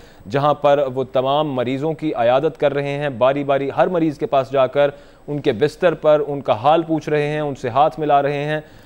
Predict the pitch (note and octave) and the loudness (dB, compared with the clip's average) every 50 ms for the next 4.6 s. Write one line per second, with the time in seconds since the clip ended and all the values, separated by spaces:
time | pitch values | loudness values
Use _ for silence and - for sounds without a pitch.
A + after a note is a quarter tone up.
0 | - - - - C3 D3 C#3+ C3 C3+ G#2+ B2 C3+ D3 C#3 - G#3+ G3+ F3+ D#3+ D#3+ | -20 -20 -12 -8 -8 -6 -2 -2 -2 2 4 2 2 4 2 2 2 2 2 0
1 | D3 C#3+ D3 D3+ D3+ D3+ D#3 D#3+ D3 C3 C#3+ - - - D3 C#3 C3+ - C3 - | 0 0 -2 -2 -4 -2 -2 -4 0 0 -2 -2 0 -4 -4 -4 -4 -6 -6 -2
2 | - D#3 D#3 F3 E3 - D#3+ D#3 D3+ C3 C#3 D3+ D3 C3+ C#3+ D3 C#3+ C3+ - C#3 | 0 0 0 0 0 0 0 0 0 0 -2 -4 -4 -4 -4 -6 -6 -4 -6 -8
3 | B2+ C3+ B2 C#3 C3+ C#3 C#3 B2+ - C#3+ C3 B2+ - - C#3 C3 C3 A#2+ A#2+ A#2 | -8 -4 -2 -2 -2 -2 -4 -2 0 0 0 0 0 -2 -2 -2 -2 -2 0 0
4 | A2+ C#3 D#3 D#3+ - - D#3 D#3 E3 E3 D#3+ | 0 0 -2 -4 -4 -4 -2 0 0 -2 -2